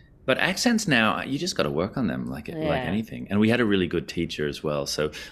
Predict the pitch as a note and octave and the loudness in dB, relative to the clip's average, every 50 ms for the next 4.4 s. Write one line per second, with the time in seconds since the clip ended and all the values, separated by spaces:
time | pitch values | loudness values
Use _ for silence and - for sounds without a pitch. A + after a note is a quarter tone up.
0 | - - G2 G2+ A2 A#2 A2+ - - G2+ F2+ E2+ E2 D#2+ D#2 D#2+ D#2+ D#2 D#2 D#2 | -2 2 6 6 6 6 4 2 0 0 0 0 0 0 0 0 0 0 0 -2
1 | D2+ C#2+ - - D#2 D2 D2 C#2 C#2 C#2 - D#2+ D#2 D#2 E2 F2 G2 - - - | -2 -4 -4 -4 -2 -2 0 -2 -2 -2 0 0 0 2 2 2 0 -2 -4 -4
2 | - A2 A#2 C3+ - - - - - - - - - - - - F2 D#2 - F2+ | -2 0 0 0 -2 -4 -8 -10 -10 -14 -20 -20 -20 -10 -6 -4 -2 0 0 -2
3 | D#2+ - F2+ E2 E2 D#2+ D#2+ D#2 D#2 D#2+ D2+ - - E2+ D#2 D2+ D2 D2 - E2 | 0 0 0 0 0 0 0 0 -2 -2 -2 -4 -2 -2 0 -2 -2 -2 -2 -4
4 | D#2 D#2 - - - E2+ F2+ | -4 -4 -4 -4 -4 -4 -4